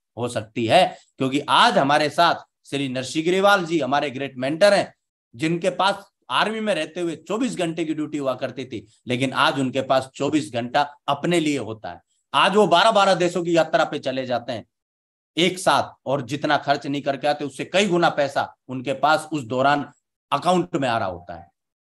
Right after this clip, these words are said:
तो इस तरह से हम उनको जवाब दे सकते हैं। दूसरा, मैं बेच नहीं सकता। सबसे पहली चीज धरती पे सर कि आप इस बिजनेस में नहीं होंगे तब भी आप कुछ ना कुछ,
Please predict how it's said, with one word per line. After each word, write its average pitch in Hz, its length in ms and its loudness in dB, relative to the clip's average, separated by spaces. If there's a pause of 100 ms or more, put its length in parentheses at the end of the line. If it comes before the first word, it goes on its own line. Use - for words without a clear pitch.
(120)
तो - 160 -12
इस 220 200 0
तरह 233 200 6
से 240 120 4
हम 185 160 4
उनको 156 240 -2
जवाब 131 380 0
दे 113 120 -6
सकते 90 340 -14
हैं। 82 160 -16 (140)
दूसरा, 190 360 2
मैं 208 200 2
बेच 180 240 -2
नहीं 147 160 -6
सकता। - 440 -16 (1300)
सबसे 220 360 2
पहली 214 260 2
चीज 226 320 -4 (160)
धरती 165 300 2
पे 208 140 2
सर 202 300 2 (340)
कि 175 200 0
आप 180 420 0 (600)
इस 208 160 -2
बिजनेस 214 360 0
में 220 120 -2
नहीं 208 180 -2
होंगे 156 280 -4 (440)
तब 180 60 4
भी 175 240 -2
आप 185 380 2
कुछ 190 180 -6
ना 185 140 0
कुछ, 190 400 -8